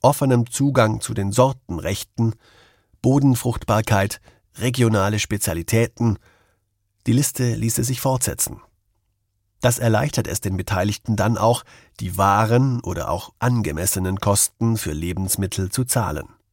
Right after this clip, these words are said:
Weiter geht es auf der nächsten C D.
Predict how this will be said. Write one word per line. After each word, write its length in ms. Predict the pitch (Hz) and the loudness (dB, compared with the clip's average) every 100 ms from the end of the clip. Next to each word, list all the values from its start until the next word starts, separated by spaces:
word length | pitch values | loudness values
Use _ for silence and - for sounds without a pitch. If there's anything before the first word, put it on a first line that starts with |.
| _ _ _ _ _ _ _ _ _ _ _ _ _ _ _ _ - | _ _ _ _ _ _ _ _ _ _ _ _ _ _ _ _ -4
Weiter 460 | 113 147 165 165 | 0 0 0 -2
geht 160 | 117 95 | -4 -8
es 120 | 92 | -6
auf 120 | 104 | -4
der 100 | 127 | 2
nächsten 480 | 131 147 - - 90 | 2 2 0 -4 -6
C 160 | - 95 | -6 -6
D. 220 | 82 | -10